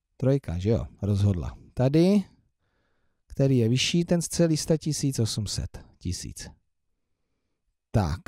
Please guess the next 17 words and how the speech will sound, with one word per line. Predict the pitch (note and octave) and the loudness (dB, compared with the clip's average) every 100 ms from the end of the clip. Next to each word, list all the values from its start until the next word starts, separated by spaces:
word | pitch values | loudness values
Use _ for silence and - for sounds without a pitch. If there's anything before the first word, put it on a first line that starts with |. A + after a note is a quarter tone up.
| - - | -8 0
pro | D#3+ F#3 | 4 4
jistotu | F#3 D#3+ - - B2+ A#2+ - D#2 C2+ - _ _ _ _ _ _ | 4 2 -2 -4 -4 -4 -4 -10 -10 -14 _ _ _ _ _ _
to | - F#2+ | -2 4
řešení. | C#3 C#3 - G3 G3+ G#3 G#3+ A#3 C4 A#3+ - - _ _ _ _ _ | 4 4 4 4 4 2 2 2 0 -2 -8 -20 _ _ _ _ _
Tady | C3 C3 C3+ | 2 4 4
mě | C3+ C3+ | 4 2
z-, | - | -2
ano, | G#2+ G#2+ A2 | -2 0 2
milion | A#2+ B2+ A#2+ A2 G2+ | 4 6 6 4 0
máme, | A#2+ A#2+ G#2+ | -2 0 2
dobře, | A#2 A#2+ B2+ | 2 4 2
tady | A#2+ G#2+ G2+ | 2 -2 0
to | G#2+ | 0
máme | G#2 G#2 G#2 - - - - - | 0 0 -2 -4 -14 -20 -20 -2
také | A2 G#2 A#2 G#2 | -2 0 0 2
dobře, | G2 F2 E2+ | 2 0 -2
fajn. | - - D#3 C#3+ | -2 0 2 2